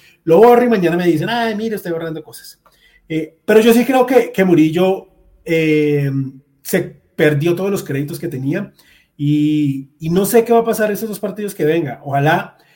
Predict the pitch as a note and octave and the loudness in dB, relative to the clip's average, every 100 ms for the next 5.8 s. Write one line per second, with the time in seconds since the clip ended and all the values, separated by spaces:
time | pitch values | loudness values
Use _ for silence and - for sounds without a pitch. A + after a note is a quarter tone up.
0 | _ - E3+ F3 F3 - A3+ A3 A#3 A3+ | _ -10 -6 -6 -6 0 2 2 -4 -6
1 | F3+ F#3 D3+ B2 A#2+ C#3+ A#3 - _ _ | -8 -6 -6 -6 -8 -6 -8 -8 _ _
2 | _ _ D#3 A3 A#3+ _ _ _ _ - | _ _ -12 -10 -12 _ _ _ _ -6
3 | D3 D3 D3 D3 C#3+ C#3+ C#3 C#3 C#3+ - | -2 0 0 -2 -2 -4 -4 -6 -10 -4
4 | F3+ E3+ C#3+ D3+ F#3+ F#3+ G3+ G3+ F#3+ C#3+ | -2 -2 -6 -8 -6 -4 -4 -4 -4 -4
5 | D3 F#3 F3 F#3 A#3 C#4 A#3 | -4 -6 -8 -6 -4 -4 -6